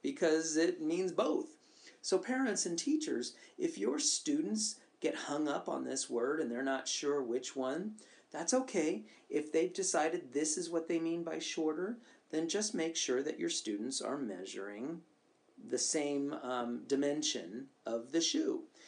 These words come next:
If they've decided that this is the shorter that they are talking about for this,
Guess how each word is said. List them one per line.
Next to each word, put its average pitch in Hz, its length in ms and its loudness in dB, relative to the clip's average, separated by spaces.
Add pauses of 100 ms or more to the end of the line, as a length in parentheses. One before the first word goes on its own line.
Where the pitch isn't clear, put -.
(200)
If 135 200 -4
they've 151 220 2
decided 156 640 0 (1160)
that 113 240 -4 (200)
this - 640 4
is 135 180 0
the 151 140 0
shorter 127 480 2
that 110 240 -4
they 135 180 0
are 143 120 0
talking 113 420 -4
about 113 400 -4
for - 160 -6
this, - 440 -6